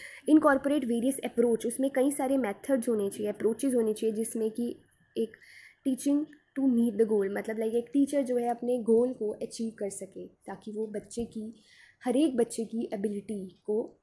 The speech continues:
इम्प्रूव कर सके। So thank you, इस टॉपिक के लिए बस इतना ही था। I hope ये आपको पसंद आई हो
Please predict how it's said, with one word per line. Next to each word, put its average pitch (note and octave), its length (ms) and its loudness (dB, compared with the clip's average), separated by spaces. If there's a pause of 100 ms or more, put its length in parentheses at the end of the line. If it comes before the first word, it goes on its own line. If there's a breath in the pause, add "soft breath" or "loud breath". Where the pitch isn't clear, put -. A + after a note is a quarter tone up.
इम्प्रूव G#3+ 380 -4 (140)
कर G3 100 -6
सके। - 340 -16 (1000)
So G3+ 180 -12
thank A3+ 300 2
you, F#4 100 6 (580 soft breath)
इस A3 200 -4
टॉपिक G#3 280 -4
के A3 120 0
लिए A3 120 2
बस G#3 260 -2
इतना G#3 220 -6
ही A3+ 160 -2
था। A#3+ 300 -4
I G3+ 100 0
hope G#3 300 -2
ये A3 60 0
आपको G#3 240 -4
पसंद G#3+ 380 -2
आई A3 160 0
हो D4+ 280 -2